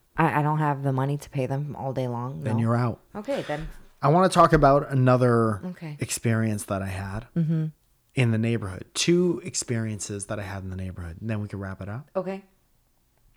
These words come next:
Speaker 2: And I would love your opinion on both of these 'cause I know you get hot.
Speaker 1: Okay.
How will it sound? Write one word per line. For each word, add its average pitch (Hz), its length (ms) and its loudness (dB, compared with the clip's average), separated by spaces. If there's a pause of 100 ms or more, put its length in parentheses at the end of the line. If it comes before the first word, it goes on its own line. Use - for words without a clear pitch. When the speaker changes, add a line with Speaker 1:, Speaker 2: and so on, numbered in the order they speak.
(380)
Speaker 2:
And 127 100 0
I 120 60 2
would 120 180 -2
love 117 280 0
your 110 140 -4
opinion 98 460 -8
on 90 180 -8
both 95 300 -10
of 92 80 -10
these 92 220 -6
'cause - 200 -8
I 98 60 -2
know 98 120 -2
you 95 120 -4
get 95 160 -8
hot. 90 360 -8 (220)
Speaker 1:
Okay. 160 340 -8